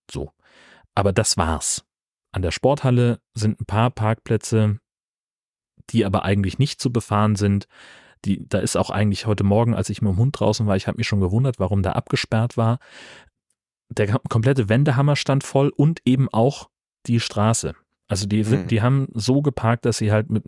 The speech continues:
Speaker 1: zwei Drittel des Autos auf dem Bürgersteig stehen. Also man kommt da schon noch durch.
Speaker 2: Aber so, aber nicht nebeneinander.
Speaker 1: Aber nicht nebeneinander. Du darfst keinen Gegenverkehr haben.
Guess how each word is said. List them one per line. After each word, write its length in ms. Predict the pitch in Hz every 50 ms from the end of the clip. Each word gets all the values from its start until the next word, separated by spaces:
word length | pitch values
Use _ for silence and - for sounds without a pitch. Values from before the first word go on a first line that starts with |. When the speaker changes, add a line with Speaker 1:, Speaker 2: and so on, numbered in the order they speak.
| 107 107 _ _ _ -
Speaker 1:
zwei 240 | - - 117 110 110
Drittel 280 | - 135 135 - 135
des 160 | 117 113 -
Autos 320 | - 110 107 - 113 104 -
auf 120 | - 107 -
dem 60 | 104
Bürgersteig 560 | 101 113 143 151 151 143 - - 135 131 127
stehen. 360 | - - - 127 135 139 139 -
Also 180 | 98 98 107
man 200 | 101 98 101 101
kommt 340 | - - 123 135 156 151 -
da 120 | 120 113
schon 360 | 113 - - - 127 135 135 123
noch 200 | 113 107 - -
durch. 500 | - - 113 135 196 - - - - _ _ _ _ _ _ _ _ -
Speaker 2:
Aber 220 | 110 107 101 98
so, 200 | 90 82 92 85 - - -
aber 160 | 104 104 104
nicht 200 | 107 123 117 123
nebeneinander. 600 | 127 123 123 117 107 95 87 82 82 78 78 76 -
Speaker 1:
Aber 220 | 110 107 104 107
nicht 340 | 104 110 123 135 - - -
nebeneinander. 480 | 120 123 131 120 104 98 95 92 95 90
Du 80 | 95
darfst 180 | 95 101 - -
keinen 200 | - 127 123 120
Gegenverkehr 640 | - 131 135 131 110 - - 95 - - 90 80
haben. 360 | 78 80 82 87 110 131 147